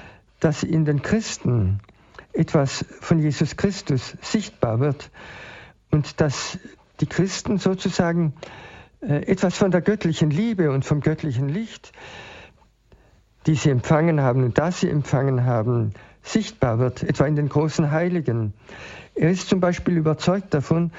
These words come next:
dass in einer Frau wie der heiligen, der seligen Teresa von Kalkutta eine Berührung mit Gott möglich ist. Sie ist ja innerlich ganz ergriffen von Jesus Christus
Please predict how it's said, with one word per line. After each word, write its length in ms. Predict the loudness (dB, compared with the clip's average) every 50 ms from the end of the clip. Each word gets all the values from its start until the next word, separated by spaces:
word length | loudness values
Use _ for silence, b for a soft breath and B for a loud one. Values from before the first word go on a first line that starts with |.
| B B B B B B B B B B B
dass 180 | 0 2 2
in 140 | 4 2 4
einer 220 | 4 4 4 2 2
Frau 480 | 2 2 2 4 4 2 2 -2 -2 -6 -10 -12 _ _ _ _ -4
wie 520 | 0 2 4 4 4 2 2 0 -2 -4 -6 -10 -18 -20 _ _ -8 -8 -8 -6 -2
der 260 | -2 0 0 0 0 -2 -6 -16 -18 _ _ _ -20 -20 -20 B B B B B B B B B B B
heiligen, 520 | 0 2 2 4 2 2 2 4 2 2 0 -2 0 0
der 80 | 0
seligen 440 | 2 4 2 2 4 2 2 0 2
Teresa 460 | 2 2 2 2 0 2 2 0 0
von 220 | 2 2 0 0 2
Kalkutta 880 | 2 0 0 0 0 -2 -2 0 2 0 0 0 0 -2 -4 -4 -8 -12 _ B B B B B B B B B B B
eine 220 | B 2 4 4 4
Berührung 680 | 4 2 2 4 2 2 2 2 2 2 2 2 0 0 0
mit 180 | 0 0 2 2
Gott 240 | 0 0 2 0
möglich 480 | 2 2 2 2 2 0 -2 -2 -2 -2
ist. 400 | -4 -4 -4 -4 -10 -16 -20 -20 _ B B B B B B B B B B B B B B B
Sie 200 | B 0 2 2
ist 300 | 2 2 -2 -2 0 2
ja 180 | 4 4 4 2
innerlich 640 | 0 -2 0 0 2 4 4 4 2 2 0 0
ganz 320 | 2 2 2 2 0 -2 -6
ergriffen 720 | -2 -2 -2 0 2 0 0 2 2 2 2 2 0 -2 -4
von 180 | 0 2 2 4
Jesus 380 | 4 2 2 0 -2 -4 -4 -2
Christus 720 | 0 0 0 0 -4 -4 -4 -2 -2 -4 -6 -10 -16 -18